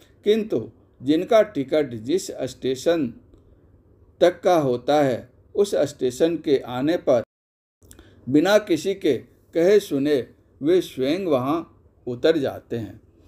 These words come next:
हम उनको अपने साथ रख नहीं सकते। इसी भांति एक परिवार रूप गाड़ी के डिब्बे में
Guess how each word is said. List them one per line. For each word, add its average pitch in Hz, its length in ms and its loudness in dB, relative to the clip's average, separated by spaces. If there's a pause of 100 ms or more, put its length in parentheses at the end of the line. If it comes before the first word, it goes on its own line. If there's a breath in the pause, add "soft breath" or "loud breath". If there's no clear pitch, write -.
(520 soft breath)
हम 202 200 2
उनको 165 520 0 (240)
अपने 156 340 0
साथ 143 300 2 (100)
रख 139 340 -2
नहीं 131 300 -2
सकते। - 480 -10 (540 soft breath)
इसी 233 240 0
भांति 151 640 -2 (280)
एक 214 340 4
परिवार 147 520 2
रूप 156 460 0
गाड़ी 135 480 -4
के 147 220 -4
डिब्बे 123 420 0
में 139 300 -2